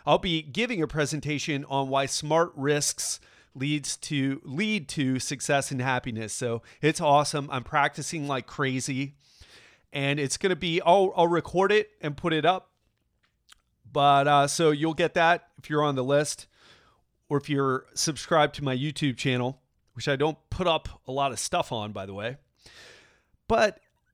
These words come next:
i-, in case you're not interested in that, or,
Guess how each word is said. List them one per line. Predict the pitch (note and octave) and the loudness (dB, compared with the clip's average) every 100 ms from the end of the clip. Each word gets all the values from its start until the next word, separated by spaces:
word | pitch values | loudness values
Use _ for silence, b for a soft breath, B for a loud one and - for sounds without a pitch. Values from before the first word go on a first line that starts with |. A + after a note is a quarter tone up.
| _ _ - | _ _ 0
i-, | |
in | A3 G#3 A3 | 0 0 -4
case | G#3+ B3 - | -2 -2 0
you're | A3+ G3+ F#3+ - | 2 2 2 -2
not | F3 F#3+ | 0 2
interested | G3 - G3 - G3 | 0 -2 -6 -4 -4
in | F3 | 0
that, | F3 F3+ D#3+ | 2 4 4
or, | C#3+ | 0